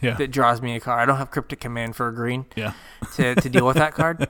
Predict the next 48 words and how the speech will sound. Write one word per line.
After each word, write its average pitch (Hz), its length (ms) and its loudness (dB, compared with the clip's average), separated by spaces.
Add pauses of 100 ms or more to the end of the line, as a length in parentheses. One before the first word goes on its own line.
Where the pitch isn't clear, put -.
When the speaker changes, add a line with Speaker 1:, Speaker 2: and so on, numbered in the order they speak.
Speaker 2:
So, 143 240 0
like, 131 160 2
there 139 120 4
were 127 180 6
multiple 139 360 2
times 123 340 -2
where, 123 120 0
like, 117 460 -4 (120)
I 127 120 2
couldn't 135 340 -8
do 123 160 -2
stuff 127 340 -2
'cause 123 120 -6
they 120 100 -4
just 113 160 -10
had 127 80 -2
up 117 140 -8
two 127 140 -4
mana, 135 460 -4
and 131 100 -10
I 123 40 -6
was 117 100 -4
Speaker 1:
Yeah. 117 60 -6
Speaker 2:
like, 117 160 -12
"Oh, 143 180 2
that's 120 200 -6
a 127 60 -4
veto. 110 560 -6 (300)
I've 120 140 -4
gotta, 120 180 0
like, 117 280 -4
pick - 220 -2
my - 100 -2
spot 131 400 -2
to 135 80 -8
get 131 120 -10
my 113 140 -6
thing 117 220 -8
vetoed." 117 420 -10
Speaker 1:
Well, 143 80 0
you 165 120 4
can, 185 280 2
uh, 123 220 2
Brazen 135 380 0
Borrower 98 420 -4
it, 107 100 -12
though, 110 140 -4
right? 120 260 -4